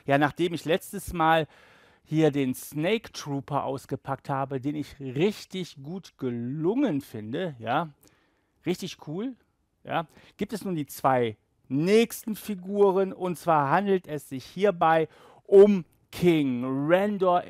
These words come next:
als zweitausend Xer Version, und ich muss euch lassen, diese Version finde ich so richtig cool, besser als den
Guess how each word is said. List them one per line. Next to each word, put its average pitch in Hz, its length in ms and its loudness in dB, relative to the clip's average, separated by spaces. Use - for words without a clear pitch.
als 135 400 -6
zweitausend 127 960 -4
Xer 190 460 -2
Version, 151 600 -4
und 131 160 -10
ich - 120 -12
muss 143 200 -8
euch - 140 -16
lassen, 123 420 -6
diese 170 300 -4
Version 139 500 -2
finde 117 300 -10
ich 104 100 -14
so 104 220 -14
richtig 127 800 -8
cool, 170 340 -2
besser 170 480 -2
als 170 420 2
den 139 200 0